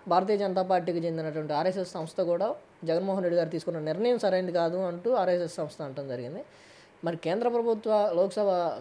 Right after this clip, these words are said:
సమావేశాలకు వచ్చేసరికి అది రాష్ట్ర ప్రభుత్వ నిర్ణయాలు, ఆ, బట్టి ఉంటుంది అంటున్నారు. అసలు ఈ విషయాలను బట్టి చూస్తే ఆంధ్ర రాష్ట్రానికి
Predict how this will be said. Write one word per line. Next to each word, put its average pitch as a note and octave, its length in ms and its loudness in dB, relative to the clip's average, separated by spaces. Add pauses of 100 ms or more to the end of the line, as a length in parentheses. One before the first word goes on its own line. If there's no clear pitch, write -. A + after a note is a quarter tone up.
సమావేశాలకు E3 500 -4
వచ్చేసరికి D#3 480 -4
అది A#3+ 200 4
రాష్ట్ర A3 320 4
ప్రభుత్వ A3 380 -2
నిర్ణయాలు, F#3 540 0 (120)
ఆ, E3+ 260 0 (200)
బట్టి E3 220 -2
ఉంటుంది F3 360 -2
అంటున్నారు. D3 300 -8
అసలు B3+ 180 -2
ఈ A3+ 120 4
విషయాలను C#4+ 320 2
బట్టి A3+ 200 2
చూస్తే G3 240 -2
ఆంధ్ర G#3+ 280 2
రాష్ట్రానికి A3 800 0